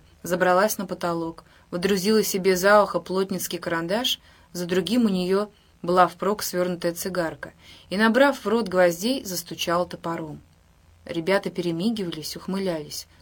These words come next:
но делали все, что велела им эта странная бабка. «Кимушка», обратилась она к Киму, «изладь-ка вырубку в жердине,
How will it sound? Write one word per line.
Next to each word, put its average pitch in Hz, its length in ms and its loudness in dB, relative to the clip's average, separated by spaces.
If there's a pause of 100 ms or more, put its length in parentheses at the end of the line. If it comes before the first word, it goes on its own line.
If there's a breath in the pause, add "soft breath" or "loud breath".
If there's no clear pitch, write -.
но 175 80 -6
делали 202 340 4
все, 262 280 0
что 208 200 -6
велела 185 380 2
им 165 200 -4
эта 165 200 -10
странная 170 500 -6
бабка. 165 440 -10 (540 soft breath)
«Кимушка», 302 560 0 (240 loud breath)
обратилась 180 640 2
она 180 180 -2
к 170 60 -10
Киму, 151 360 -10 (1160)
«изладь-ка 254 560 6
вырубку 233 420 2
в 175 80 -2
жердине, 180 600 -4